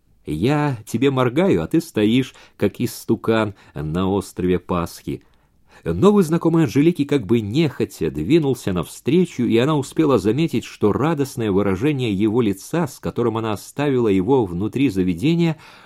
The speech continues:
уступило место маске разочарования и неловкости. Глеб в этот момент действительно ругал себя самыми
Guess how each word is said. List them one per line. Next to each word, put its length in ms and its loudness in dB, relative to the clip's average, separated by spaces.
уступило 540 2
место 560 -2
маске 680 0
разочарования 1160 0
и 340 0
неловкости. 1040 -2
Глеб 520 4
в 240 0
этот 220 2
момент 300 0
действительно 800 0
ругал 640 2
себя 380 -2
самыми 640 -2